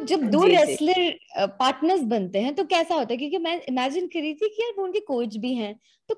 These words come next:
Speaker 1: conversations
Speaker 2: जी।
Speaker 1: कैसे होती होंगी आप दो, आप दोनों के बीच में? Like, पूरा दिन आप wrestling के
Speaker 2: हमारे
Speaker 1: बारे में बात करते हो?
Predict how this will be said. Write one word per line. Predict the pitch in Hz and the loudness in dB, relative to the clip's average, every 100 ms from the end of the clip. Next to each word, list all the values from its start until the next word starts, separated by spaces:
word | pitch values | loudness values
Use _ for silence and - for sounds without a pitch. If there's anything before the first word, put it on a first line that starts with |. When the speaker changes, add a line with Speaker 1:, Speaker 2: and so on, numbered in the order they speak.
| 320 | 2
Speaker 1:
conversations | 262 285 349 403 392 415 392 | 4 4 2 2 2 0 2
Speaker 2:
जी। | |
Speaker 1:
कैसे | 339 320 302 | 2 2 0
होती | 262 185 190 | 0 -2 -4
होंगी | 190 185 185 | -6 -2 0
आप | 180 | 0
दो, | 180 190 196 | -4 -8 -2
आप | 208 | -4
दोनों | 190 196 185 | -2 -4 -4
के | 196 | -6
बीच | 170 185 208 | -6 -6 -2
में? | |
Like, | 262 277 | -2 0
पूरा | 311 330 | 2 2
दिन | 339 | 2
आप | 339 | 0
wrestling | 269 262 294 | 0 0 0
के | 311 | 2
Speaker 2:
हमारे | |
Speaker 1:
बारे | 294 349 | 2 0
में | 370 | 0
बात | 370 - | -4 -2
करते | 349 311 | -6 -4
हो? | 359 | -6